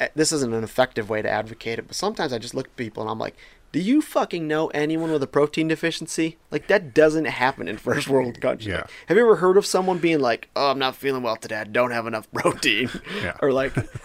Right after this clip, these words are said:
Speaker 1: "I missed a week of work 'cause I didn't get protein." Like, it's not even an issue. Um, and it's
Speaker 2: I'm gonna
Speaker 1: it
Speaker 2: try to use that, though. <laughs> Take a week off work. Save
Speaker 1: Yeah.
Speaker 2: protein.
Speaker 1: <laughs> I didn't,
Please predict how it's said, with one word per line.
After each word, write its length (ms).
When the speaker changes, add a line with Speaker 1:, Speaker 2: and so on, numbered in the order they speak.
Speaker 1:
"I 40
missed 240
a 40
week 240
of 60
work 280
'cause 140
I 60
didn't 200
get 160
protein." 440
Like, 140
it's 120
not 300
even 240
an 120
issue. 480
Um, 420
and 140
it's 260
Speaker 2:
I'm 120
gonna 80
Speaker 1:
it 40
Speaker 2:
try 120
to 80
use 200
that, 200
though. 160
<laughs> 280
Take 280
a 60
week 220
off 200
work. 140
Save 160
Speaker 1:
Yeah. 140
Speaker 2:
protein. 560
Speaker 1:
<laughs> 20
I 60
didn't, 200